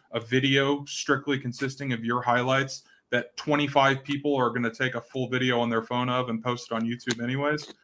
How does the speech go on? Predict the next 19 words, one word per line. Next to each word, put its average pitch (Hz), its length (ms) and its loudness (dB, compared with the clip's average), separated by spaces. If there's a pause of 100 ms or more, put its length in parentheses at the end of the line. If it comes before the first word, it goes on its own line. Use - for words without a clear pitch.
(240)
Like, 131 280 0 (300)
I 151 100 8
was 175 240 4
so 156 220 6
frustrated. 131 760 -2
And 135 120 2
then 160 120 4
I 156 100 4
was 143 160 0
looking 151 280 0
on 139 100 2
the 123 80 2
guide 120 440 2
to 120 60 -2
see 120 240 -6
what 120 220 -4
was 113 80 -4
going 117 280 0
on. 127 280 0